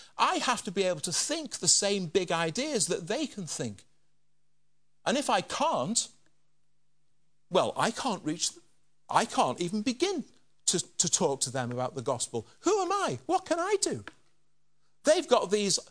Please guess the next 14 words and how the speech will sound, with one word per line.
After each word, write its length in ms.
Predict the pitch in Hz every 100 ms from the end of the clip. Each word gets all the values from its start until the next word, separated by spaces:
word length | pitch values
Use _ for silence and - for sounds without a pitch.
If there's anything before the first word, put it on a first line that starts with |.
| - -
levels 500 | 202 285 240 190 175
of 180 | 165
reasoning 540 | 196 285 294 233 185 156
and 100 | 180
argument 460 | 269 277 175 135 - - -
far 520 | - - 392 370 226
above 280 | 165 156 147
my 240 | 247 311
understanding. 720 | 190 151 - 160 131 127 226 240 - -
I 180 | 233 320
can't 320 | - 160 131
dismantle 640 | 156 - 160 151 139 127
those 340 | 135 294 - -
things. 460 | 123 254 - -